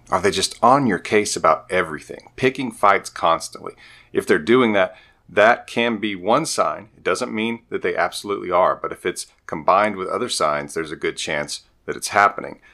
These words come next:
And one of the reasons for that is because they're actually trying to sabotage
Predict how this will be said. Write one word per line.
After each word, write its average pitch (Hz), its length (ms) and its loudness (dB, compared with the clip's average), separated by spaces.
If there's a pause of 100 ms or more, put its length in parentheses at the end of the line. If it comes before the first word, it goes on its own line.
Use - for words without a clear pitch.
(180)
And 87 240 0
one 110 140 6
of 98 40 4
the 92 60 4
reasons 92 380 -2
for - 140 -14
that 82 160 2
is 82 80 -8
because - 400 -4 (260)
they're 87 180 0
actually 101 500 0
trying 104 840 0
to 90 560 -6
sabotage 90 1000 4